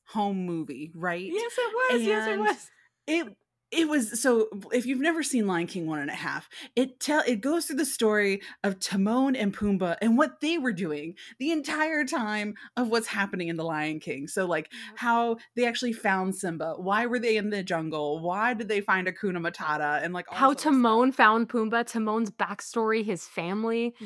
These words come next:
Speaker 1: Right?
Speaker 2: It's
Speaker 1: His
Speaker 2: a
Speaker 1: mom
Speaker 2: must
Speaker 1: and his
Speaker 2: watch.
Speaker 1: uncle.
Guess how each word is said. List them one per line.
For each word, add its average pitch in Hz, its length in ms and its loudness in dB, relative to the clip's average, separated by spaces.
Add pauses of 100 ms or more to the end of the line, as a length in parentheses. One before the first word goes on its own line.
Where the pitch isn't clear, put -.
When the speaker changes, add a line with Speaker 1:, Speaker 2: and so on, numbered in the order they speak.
(180)
Speaker 1:
Right? 233 320 0
Speaker 2:
It's 269 240 -2 (220)
Speaker 1:
His 226 200 0
Speaker 2:
a 202 40 -4
Speaker 1:
mom 214 340 2
Speaker 2:
must 262 240 2
Speaker 1:
and 233 100 2
his 190 80 4
Speaker 2:
watch. 165 140 0
Speaker 1:
uncle. 269 580 2